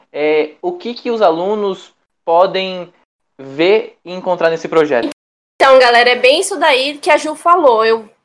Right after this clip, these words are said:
Speaker 2: é uma correria total, eu vivo correndo pra lá e pra cá.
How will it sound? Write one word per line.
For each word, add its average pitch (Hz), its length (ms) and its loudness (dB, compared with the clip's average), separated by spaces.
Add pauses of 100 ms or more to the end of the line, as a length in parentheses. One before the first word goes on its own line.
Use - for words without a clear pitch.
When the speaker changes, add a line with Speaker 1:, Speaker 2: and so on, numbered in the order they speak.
(280)
Speaker 2:
é 220 60 -2
uma 262 180 0
correria 277 440 2
total, 269 520 2
eu 247 60 4
vivo 277 220 -4
correndo 277 420 -2
pra 269 200 -2
lá 247 160 -2
e 285 40 -4
pra 285 180 -8
cá. 233 420 -2